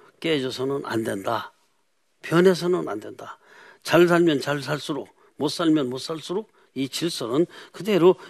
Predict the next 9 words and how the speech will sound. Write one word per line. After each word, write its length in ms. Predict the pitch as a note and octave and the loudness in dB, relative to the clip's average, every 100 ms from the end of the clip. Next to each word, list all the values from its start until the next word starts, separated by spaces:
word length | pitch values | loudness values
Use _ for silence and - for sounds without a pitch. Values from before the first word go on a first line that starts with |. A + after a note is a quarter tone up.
| - | -4
유지가 380 | D3 C#3+ C#3+ C3+ | -2 -2 -2 -2
돼야 260 | - D3 | 0 0
된다고 340 | D3 C3 B2 A#2+ | 0 -2 -4 -4
저는 240 | A#2 F3 F#3 - - | -2 -4 -4 -14 -16
생각합니다. 840 | - C#3+ B2 A#2+ A2+ - - - _ _ _ _ _ | -8 -8 -6 -10 -10 -10 -12 -14 _ _ _ _ _
그런데 640 | - F3+ A#3 A#2 A2 A2+ - _ - _ | -8 -4 -4 -6 -8 -10 -14 _ -20 _
우리가 300 | - C3 D3 - | -8 -4 -2 -2
교육을 340 | B2+ B2 A#2 B2 | -4 -4 -8 -10
해보니까 880 | A2 G#2 B2 - A2 A2+ A#2+ - | -10 -6 -6 -6 -10 -8 -10 -12